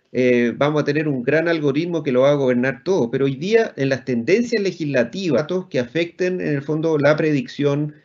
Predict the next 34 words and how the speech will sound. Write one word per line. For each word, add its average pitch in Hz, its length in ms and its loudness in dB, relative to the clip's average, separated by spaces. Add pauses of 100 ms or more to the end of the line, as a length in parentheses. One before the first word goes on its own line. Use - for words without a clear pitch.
(220)
eh, 117 320 4
y 143 100 4
la 151 80 6
utilización 139 480 -4
de 131 80 0
algoritmos. 101 540 -2
Y 151 100 4
eso 185 240 4
va 156 240 4
a 160 60 0
seguir 151 380 -4
creciendo, 135 540 -2
yo 92 160 -4
creo. 78 260 -10 (340)
Más 139 140 4
allá 147 160 6
de 151 60 4
la 131 100 4
fuerza, 151 800 0 (140)
eh, 104 460 -4
tecnológica 139 680 2
del 156 100 4
algoritmo, 139 720 0 (420)
por 214 180 6
el 185 140 2
tema 190 180 2
de 175 60 0
la 160 80 0
humanidad. 127 540 -2 (200)
Porque 143 180 -6
al 131 80 -2
final 165 240 0
de 170 140 -2
cuentas, 160 480 0